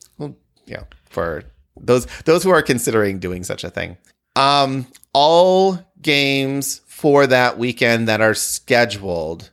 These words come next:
I would love to make real time, but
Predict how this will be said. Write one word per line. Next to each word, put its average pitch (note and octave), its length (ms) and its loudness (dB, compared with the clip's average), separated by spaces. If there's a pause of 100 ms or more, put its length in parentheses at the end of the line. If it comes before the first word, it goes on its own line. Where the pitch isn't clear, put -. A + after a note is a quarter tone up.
(320)
I A2+ 80 2
would A2 160 0
love A2 240 2
to - 80 -6
make A2 260 -2
real F#2+ 220 -2
time, D#2+ 380 -8 (260)
but B2+ 800 0